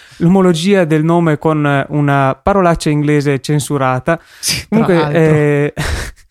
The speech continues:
Speaker 1: <laughs> ehm, questo progetto X X che, ehm, prevede appunto di estremizzare per l'uso corsa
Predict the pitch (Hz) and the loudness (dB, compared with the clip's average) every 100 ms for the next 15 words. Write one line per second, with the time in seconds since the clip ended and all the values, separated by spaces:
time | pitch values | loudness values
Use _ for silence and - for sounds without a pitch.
0 | _ - - - - 160 156 151 143 143 | _ -20 -20 -20 -8 -2 0 0 0 0
1 | 151 - 226 208 240 190 - 226 - - | -2 -2 -2 0 0 -2 -4 -6 -4 -4
2 | 175 - 151 - 156 151 147 143 139 139 | -2 0 -2 -2 -4 -2 -2 -2 -2 -2
3 | 139 131 185 190 156 180 160 147 151 156 | -4 -2 -2 -2 -2 -2 -2 -2 -2 -2
4 | 170 - 196 185 151 165 151 139 127 147 | -4 -4 -2 -2 0 0 0 -2 -4 -4
5 | 147 165 160 147 170 147 131 - 127 120 | -2 0 0 0 0 0 0 -2 -4 -6